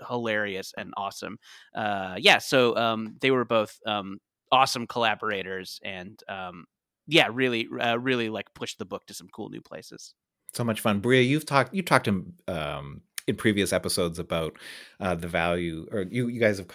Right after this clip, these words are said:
Speaker 2: talked about the value of, like, working together on projects and stuff, like, working with people on projects and s-, uh, as opposed to working, you know, alone by yourself. And this project was so much fun to collaborate with everybody. It was such a, such a delight. Anyway, I'm just,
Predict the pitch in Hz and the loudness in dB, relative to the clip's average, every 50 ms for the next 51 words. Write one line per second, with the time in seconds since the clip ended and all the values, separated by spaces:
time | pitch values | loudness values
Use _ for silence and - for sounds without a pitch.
0 | 107 101 - - 107 101 - 92 90 90 85 90 - 90 87 87 90 87 85 - | -18 -18 -10 -10 -10 -8 -6 -8 -8 -6 -6 -4 -4 -2 -2 0 -2 -2 -4 -4
1 | 87 82 92 104 104 101 98 113 98 85 - 85 85 82 90 87 85 78 76 85 | -6 -6 0 2 2 2 2 0 -2 -2 -4 -4 -2 -2 0 0 -2 -4 -6 -8
2 | - _ _ - 85 82 76 - 80 76 78 76 73 73 71 - - - - - | -14 _ _ -10 -10 -10 -6 -4 -4 -4 -4 -4 -6 -10 -10 -10 -14 -18 -16 -16
3 | - - - - - 85 85 92 101 92 - 98 85 82 90 87 - - 98 85 | -12 -12 -10 -8 -8 -8 -4 -4 -4 -4 -4 -6 -6 -6 -6 -8 -6 -8 -10 -10
4 | - - 73 69 71 - 71 71 - - - - - 73 73 - - - _ _ | -10 -10 -14 -14 -10 -8 -8 -8 -8 -8 -12 -12 -12 -14 -12 -12 -14 -16 _ _
5 | - - - - - - - _ _ 104 90 87 - 120 120 123 110 123 110 101 | -20 -20 -18 -18 -18 -20 -20 _ _ -4 -4 0 2 2 2 2 4 4 4 4
6 | - 101 87 98 95 90 - 92 90 87 85 82 78 - _ - 110 98 92 - | 2 0 0 0 -2 -2 -2 -4 -4 -2 -4 -6 -8 -10 _ -2 0 0 0 0
7 | 101 101 98 95 87 78 76 73 73 73 73 _ _ _ - 107 101 80 80 - | -2 -2 0 -2 -2 -4 -6 -8 -12 -14 -16 _ _ _ -2 -2 -2 -2 -4 -6
8 | - 85 71 71 82 - - 104 101 104 101 - - 104 101 101 92 85 90 80 | -6 -8 -8 -8 -10 -10 -8 -4 -2 -2 -2 0 0 0 0 0 -4 -6 -6 -8
9 | - - - 80 78 76 76 69 - - - - 69 71 73 78 - _ - 82 | -6 -6 -6 -6 -6 -6 -10 -10 -12 -12 -12 -12 -12 -12 -14 -18 -18 _ -18 -16
10 | - - 90 82 76 73 76 73 76 73 - 82 - - - _ - - - - | -10 -8 -6 -4 -4 -6 -6 -8 -10 -10 -10 -10 -14 -14 -16 _ -18 -16 -16 -18
11 | - - - _ _ _ - - - - - - 92 - - 85 76 78 _ _ | -18 -20 -20 _ _ _ -20 -16 -14 -12 -10 -10 -10 -10 -10 -12 -12 -14 _ _
12 | _ _ _ _ _ _ _ - - - 104 98 107 82 85 76 - - - - | _ _ _ _ _ _ _ -20 -6 -6 -6 -6 -6 -10 -10 -12 -14 -14 -16 -18
13 | _ _ _ _ _ 147 131 107 92 - - - - - 139 143 139 - | _ _ _ _ _ -2 0 0 0 -2 -6 -10 -6 2 4 4 4 2